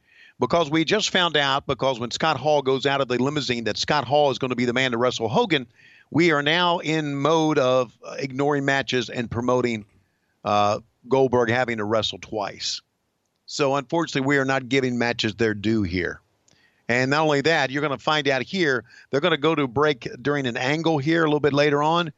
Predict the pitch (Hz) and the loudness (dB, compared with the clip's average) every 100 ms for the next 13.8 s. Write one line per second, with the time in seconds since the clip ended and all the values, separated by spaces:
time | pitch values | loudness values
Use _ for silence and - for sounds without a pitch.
0 | _ _ _ _ _ 127 120 123 - _ | _ _ _ _ _ -2 -2 -2 -8 _
1 | _ _ _ _ _ _ _ 131 151 170 | _ _ _ _ _ _ _ -4 0 2
2 | 135 151 156 135 139 143 135 123 131 117 | 2 0 0 0 -2 0 -2 0 0 2
3 | 131 123 120 127 123 117 107 104 104 101 | 0 0 0 -2 -2 -2 0 0 -2 -2
4 | 87 92 87 - 90 85 - _ _ _ | -4 -4 -4 -2 -2 -2 -6 _ _ _
5 | _ _ - 127 123 139 156 - 135 120 | _ _ -2 0 2 2 0 0 -2 -2
6 | 117 123 - - 120 123 113 151 170 143 | -2 -4 -12 -12 -4 -2 0 2 2 2
7 | 135 120 107 104 90 92 - _ _ _ | 2 0 0 -2 -2 -6 -10 _ _ _
8 | _ 98 113 120 120 113 120 131 131 113 | _ -2 2 2 0 0 -2 0 0 2
9 | 127 101 98 98 - _ _ - 113 156 | 2 2 -2 -6 -20 _ _ -4 0 0
10 | 135 131 139 113 151 143 131 127 120 117 | 0 0 0 2 0 0 -2 -2 -2 0
11 | 117 117 113 110 101 98 _ _ _ _ | -2 -2 -2 -2 -2 -6 _ _ _ _
12 | _ _ _ _ 113 107 131 139 123 131 | _ _ _ _ -4 0 2 2 2 2
13 | 131 117 107 101 101 104 104 101 | 2 0 -2 -4 -6 -6 -6 -12